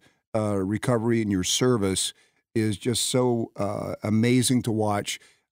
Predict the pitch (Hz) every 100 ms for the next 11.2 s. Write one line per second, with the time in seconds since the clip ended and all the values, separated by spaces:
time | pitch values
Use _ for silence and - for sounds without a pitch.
0 | - 135 143 135 117 - 120 104 104 110
1 | 107 110 107 104 95 98 95 - - _
2 | - 98 90 117 113 107 95 123 113 98
3 | - 147 156 139 104 101 92 90 87 -
4 | 127 107 117 110 98 87 101 98 - -
5 | _ _ _ - 101 90 87 104 - 123
6 | 120 113 107 104 98 98 90 107 98 110
7 | 104 98 - _ _ _ _ - 120 143
8 | - 143 131 131 123 135 - 143 180 233
9 | 175 147 - 113 123 139 135 117 - 98
10 | 82 127 120 123 135 123 104 - - 62
11 | -